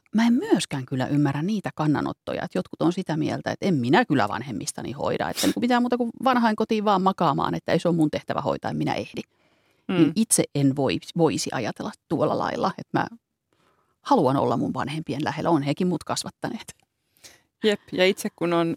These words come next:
Speaker 2: on lapseton, niin on, on paljon pohtinut sitä, että no mitäs sitten itse vanhana. Ja sen, sit, sen takiakin tää oli tavallaan tosi virkistävä tää aihe, koska musta tuntuu, että tämmöiset sarjat antaa perspektiiviä, vaikka tää Torstain murhakerho siihen, että, että mä voin,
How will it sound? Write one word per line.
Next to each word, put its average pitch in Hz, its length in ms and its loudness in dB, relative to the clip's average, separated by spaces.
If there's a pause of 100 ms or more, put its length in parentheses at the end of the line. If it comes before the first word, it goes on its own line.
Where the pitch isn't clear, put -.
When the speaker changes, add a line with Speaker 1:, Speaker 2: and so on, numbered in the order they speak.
Speaker 2:
on 180 200 0
lapseton, 202 420 0
niin 160 160 0
on, 160 140 -2 (140)
on 185 140 2
paljon 165 240 2
pohtinut 160 400 -2
sitä, - 100 -6
että 156 120 -4
no 160 60 -2
mitäs 160 320 -2
sitten 165 340 -4
itse 185 280 -4
vanhana. 160 400 -2 (300)
Ja 185 60 -4
sen, 175 200 0 (100)
sit, 185 180 -4 (120)
sen 220 160 2
takiakin 180 420 -2
tää 165 160 2
oli 160 140 0
tavallaan 165 420 -2
tosi 170 240 -4
virkistävä 170 500 -4
tää 165 200 0
aihe, 196 260 2
koska - 320 -8
musta 170 300 -4
tuntuu, 160 200 -2
että 156 120 -12
tämmöiset 175 400 -2
sarjat 196 460 0
antaa 151 540 -2 (400)
perspektiiviä, 160 840 0
vaikka 165 280 0
tää 160 160 2
Torstain 170 420 0
murhakerho 160 580 -4
siihen, 156 340 0
että, 147 280 -4
että 156 180 -6
mä 165 80 0
voin, 165 300 2